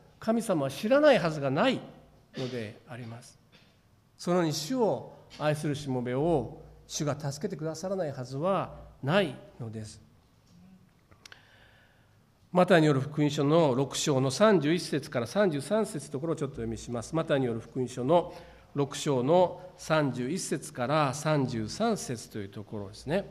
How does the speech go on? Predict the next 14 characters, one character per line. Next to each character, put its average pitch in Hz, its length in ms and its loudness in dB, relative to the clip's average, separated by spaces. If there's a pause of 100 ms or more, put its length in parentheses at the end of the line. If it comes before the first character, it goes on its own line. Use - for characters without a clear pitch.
(540)
ま 117 60 -2
あ、 - 20 0
有 175 160 4
名 175 140 6
な 165 120 4
箇 165 140 -4
所 139 100 -6
で 110 80 -6
す - 100 -12
け 117 100 -10
れ 101 80 -8
ど 101 100 -8
も、 175 320 0 (320)
<clears throat> - 240 -20